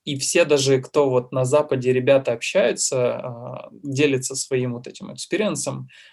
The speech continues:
они просто завидуют очень сильно и говорят о том, что как так вы можете взять там четыре киловатта света и просто посветить им в окно без ассиста-, без, а, аттестации, без, э,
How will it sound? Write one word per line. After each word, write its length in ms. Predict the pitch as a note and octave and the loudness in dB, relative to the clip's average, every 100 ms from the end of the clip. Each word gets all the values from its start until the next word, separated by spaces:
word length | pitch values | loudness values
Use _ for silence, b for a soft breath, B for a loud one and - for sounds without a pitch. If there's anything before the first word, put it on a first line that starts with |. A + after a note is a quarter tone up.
| B - | B -4
они 180 | C3+ | -2
просто 340 | C3+ C#3+ C#3+ B2+ | 0 0 0 0
завидуют 580 | B2+ A#2+ C#3+ B2+ A#2+ B2+ | 0 0 -2 -4 -6 -8
очень 260 | C3 C3+ | -8 -6
сильно 340 | C3 D#3 G3+ F#3+ | -4 -2 -2 -4
и 200 | - C3 | -6 -4
говорят 440 | C3 B2+ C#3 C#3 | 0 4 2 2
о 40 | - | -6
том, 220 | D3 F#3 | -4 -4
что 600 | F#3+ - C#3 C3 B2 B2+ - | -6 -2 2 4 2 -2 -2
как 280 | C#3+ - - | 0 0 0
так 260 | D#3 C3+ | 0 0
вы 100 | B2 B2 | -2 0
можете 460 | C#3+ C3+ C3 C3 | 0 0 -2 -6
взять 380 | A#2+ B2+ D3 - | 0 2 2 0
там 240 | - C3+ b b b - | -12 -14 b b b -8
четыре 400 | - C3+ E3 C3+ | -4 2 2 2
киловатта 520 | C3 B2 C3 D3 C3 | 2 4 4 2 -2
света 500 | C3 C3+ C#3 D3 B2+ A#2+ | -8 -2 0 0 -4 -16
и 80 | B2+ | -12
просто 400 | - C#3 D#3 C#3 | -2 0 0 -6
посветить 480 | C3 B2+ B2+ D3+ C#3 | -8 -6 -6 -6 -6
им 100 | B2+ | -6
в 60 | B2+ | -6
окно 460 | A#2 C#3+ F3 G#3 b b b b - | -6 0 0 0 b b b b -14
без 280 | B2 D#3 D3+ | -2 -2 0
ассиста-, 480 | C3+ C#3 - D3+ C#3 | -4 -4 -2 -2 -4
без, 360 | B2+ C3+ C#3+ C3+ C3+ | -4 -2 -2 -4 -4
а, 580 | B2+ B2 A#2+ B2 - - | -2 0 0 -4 -10 -10
аттестации, 800 | C#3 C3 C3 D#3 D#3 D3+ C#3 B2+ | -8 -4 0 4 4 4 -2 -2
без, 480 | B2 B2 C3+ C#3 C3 | -4 -2 0 0 0
э, 460 | C3 B2 B2 B2+ | 0 0 0 -2